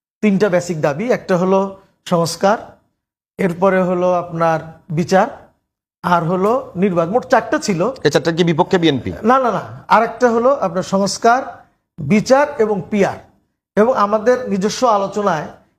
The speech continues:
Speaker 1: এটা ডিসিশন ছিল যে আমরা পিআর কে হাইলাইটস করব, কারণ এটা আমাদের একটা সুযোগ এসেছে।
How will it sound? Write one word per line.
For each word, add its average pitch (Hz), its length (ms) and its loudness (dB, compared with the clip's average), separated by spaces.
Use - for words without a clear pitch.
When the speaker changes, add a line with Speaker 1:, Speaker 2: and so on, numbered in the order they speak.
Speaker 1:
এটা 196 260 0
ডিসিশন 196 500 -4
ছিল 240 240 -6
যে 254 100 0
আমরা 190 260 -2
পিআর 196 320 0
কে 240 120 -2
হাইলাইটস 185 440 -2
করব, 123 280 -8
কারণ 202 240 2
এটা 233 180 0
আমাদের 240 240 2
একটা 247 320 -2
সুযোগ 277 380 0
এসেছে। 156 380 -4